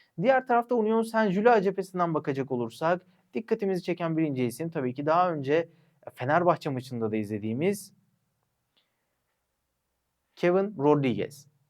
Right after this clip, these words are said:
Hareketli bir oyuncu ileride yine ve bunun yanı sıra El Hadji'yi de ekleyebiliriz onun yanına. Hani Anderlet altyapısı çıkışlı bir oyuncudan söz ediyoruz. Kariyerinde Anderlet'in ardından Genk'te forma giydi ve son olarak Union Saint-Gilloise'a transfer oldu.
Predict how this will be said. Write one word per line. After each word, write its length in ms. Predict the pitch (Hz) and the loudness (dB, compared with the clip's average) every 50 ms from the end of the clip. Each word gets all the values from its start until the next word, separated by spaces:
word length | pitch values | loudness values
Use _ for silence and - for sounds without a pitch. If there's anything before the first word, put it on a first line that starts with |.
| _ _ _ _ | _ _ _ _
Hareketli 540 | - - 247 269 262 262 254 254 - 185 165 | 2 4 4 4 2 0 -4 -2 -2 0 2
bir 40 | 147 | 4
oyuncu 320 | 131 123 120 120 113 120 | 4 2 2 0 -2 -4
ileride 340 | 113 110 110 104 104 110 110 | -2 0 0 0 0 0 -2
yine 400 | 107 113 131 165 196 220 226 220 - _ _ _ _ _ _ _ _ | -4 -2 -2 0 0 0 -2 -6 -12 _ _ _ _ _ _ _ _
ve 80 | - 233 | 0 0
bunun 140 | 233 247 240 | 2 2 2
yanı 220 | 233 214 180 165 | 2 2 2 0
sıra 180 | 165 175 180 180 | 0 4 6 6
El 140 | 175 175 165 | 6 6 4
Hadji'yi 540 | 165 208 214 214 160 131 135 131 120 117 | 4 4 4 4 4 0 -2 -4 -2 0
de 280 | 127 151 180 190 - - _ - | 0 2 0 0 -2 -6 _ -2
ekleyebiliriz 640 | 151 147 151 147 143 135 131 123 123 120 123 113 | -2 -2 -2 -2 0 0 0 0 -2 -2 -4 -4
onun 140 | 113 113 113 | -4 -4 -4
yanına. 480 | 110 113 113 117 135 160 180 196 196 - - _ _ _ | -2 -2 -2 -2 0 0 0 0 0 -2 -10 _ _ _
Hani 140 | _ - - - | _ -18 -2 2
Anderlet 500 | 180 208 208 208 208 208 202 202 196 202 | 2 2 4 4 4 4 4 4 4 4
altyapısı 440 | 196 190 - 208 190 - - - 180 | 2 2 2 -2 -4 -4 -8 -14 -16
çıkışlı 380 | - - - - - - 190 | -16 -16 -18 -10 -6 -2 0
bir 40 | 180 | 2
oyuncudan 360 | 190 190 185 180 185 190 190 | 2 2 2 2 2 0 0
söz 180 | 185 - 190 185 | 0 -2 -2 -2
ediyoruz. 460 | 196 180 190 190 190 196 208 196 - _ _ _ _ | 0 2 2 4 4 4 2 0 -4 _ _ _ _
Kariyerinde 500 | - - 160 156 170 185 196 190 202 202 | -2 2 4 6 6 6 6 6 4 2
Anderlet'in 560 | - - 180 190 196 220 220 214 220 220 - 220 | 0 0 0 0 0 -2 -2 -2 -4 -4 0 0
ardından 440 | 214 214 202 202 214 208 180 147 | 2 2 2 0 0 -2 -2 0
Genk'te 380 | 131 147 143 147 147 147 - 233 | 0 0 0 0 -2 -4 -4 -4
forma 300 | 240 247 247 240 240 240 | -2 -2 -4 -2 -2 -4
giydi 260 | 220 220 226 220 226 | -4 -4 -4 -2 0
ve 160 | 190 190 202 - _ _ _ _ | 0 0 -2 -2 _ _ _ _
son 220 | - - - 208 202 | -12 -4 -2 0 2
olarak 320 | 170 143 139 175 180 - | 4 4 4 4 2 0
Union 220 | 170 170 180 185 | -2 -2 0 -2
Saint-Gilloise'a 600 | 185 180 180 175 170 147 156 185 202 208 214 208 | -2 -4 -4 -4 -2 0 4 6 8 8 6 6
transfer 420 | 208 - 190 185 185 185 - 196 185 | 2 -2 -2 -2 -2 -2 -2 2 4
oldu. 400 | 185 185 185 180 196 202 196 | 4 4 4 4 4 2 2